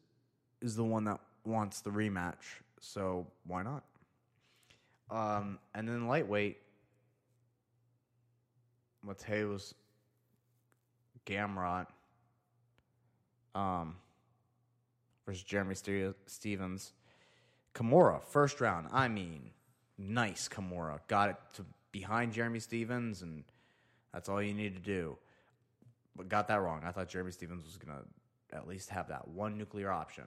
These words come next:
Well, nope. Gamrot had the ability to dive on the ankle, lift high on the single leg, and get him down and pass guard and eventually just,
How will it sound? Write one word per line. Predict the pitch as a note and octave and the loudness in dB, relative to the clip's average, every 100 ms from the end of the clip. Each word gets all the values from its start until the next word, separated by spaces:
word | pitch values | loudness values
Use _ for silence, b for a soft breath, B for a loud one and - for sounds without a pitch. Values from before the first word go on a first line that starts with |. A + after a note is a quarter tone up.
| - - | -18 -12
Well, | F2 F2 G2 | -8 -6 -2
nope. | F3 - - _ _ - | -2 -2 -20 _ _ -10
Gamrot | F#2 G#2 G#2+ G#2+ G#2 - | -2 0 0 0 0 -2
had | F#2+ G2 | -6 -4
the | F#2 | -2
ability | F2 F#2+ F#2 E2+ | 0 0 0 -4
to | - F2 E2+ D#2 - _ - | -8 -6 -6 -10 -16 _ 0
dive | G2+ G2+ G2 | 4 6 4
on | G2 | 0
the | F2+ D#2+ | -2 -2
ankle, | B2 C3+ C3+ C3+ - B B B B B B B - | -2 4 4 4 -2 B B B B B B B -2
lift | G#2+ G2+ - | -2 -2 -6
high | - G#2 A#2+ A#2+ | 2 8 8 8
on | A#2 | 4
the | A2 | 0
single | - B2+ C3 | 0 2 4
leg, | C3 C3 B2+ | 6 6 4
and | A2 G2 | 0 2
get | G#2 | 2
him | G2 | 2
down | G2 G#2 G#2+ G#2+ G#2 B B - | 2 4 4 4 -2 B B -8
and | F#2 F#2 F2+ F2 D#2+ - | -6 -4 -4 -6 -8 0
pass | G2+ F#2 | 2 2
guard | - F#2 F#2 F2+ | 2 4 4 2
and | F2 | -2
eventually | F2 E2+ - E2+ | -4 -4 -6 -8
just, | D#2+ D2 - | -6 -8 -10